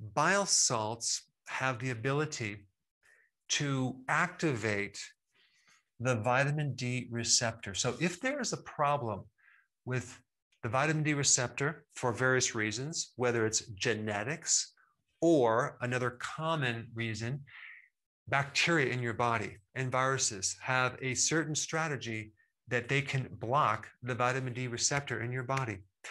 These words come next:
So it shuts down your immune system so they can actually, you know, do whatever they want in your body.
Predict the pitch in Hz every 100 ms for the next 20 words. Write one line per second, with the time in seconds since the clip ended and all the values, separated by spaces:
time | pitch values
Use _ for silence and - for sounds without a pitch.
0 | - - - 131 - - 170 - 160 151
1 | 147 139 151 147 117 110 113 113 117 _
2 | - 120 131 143 127 123 120 123 120 113
3 | - _ _ _ 120 117 123 127 101 131
4 | 139 143 143 139 170 147 123 123 117 156
5 | 120 92